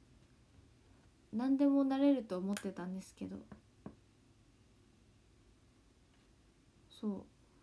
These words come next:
何でもなれると思ってたけど、やっぱり、テンションが高すぎるキャラは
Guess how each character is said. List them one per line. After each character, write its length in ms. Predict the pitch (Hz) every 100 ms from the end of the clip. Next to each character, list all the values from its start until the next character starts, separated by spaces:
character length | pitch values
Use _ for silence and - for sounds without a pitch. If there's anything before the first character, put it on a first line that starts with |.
| - - _ - - _ _ -
何 180 | 254 294
で 80 | 302
も 120 | 294
な 160 | 294 294
れ 160 | 302
る 120 | 277 220
と 160 | 190
思 140 | 190 196
っ 20 |
て 140 | -
た 140 | - 175
け 160 | -
ど、 280 | 190 190 - - _ _ - -
や 60 | 208
っ 40 | -
ぱ 100 | 208
り、 240 | 180 180 180 - _ _ _ - - - - - _ - _ - - - _ -
テ 80 | 311
ン 80 | 311
シ 100 | 233
ョ 40 |
ン 100 | 202
が 100 | 185 -
高 260 | 190 233
す 140 | 233 247
ぎ 180 | 247
る 60 | 196
キ 160 | - 190
ャ 40 |
ラ 60 |
は 60 | 185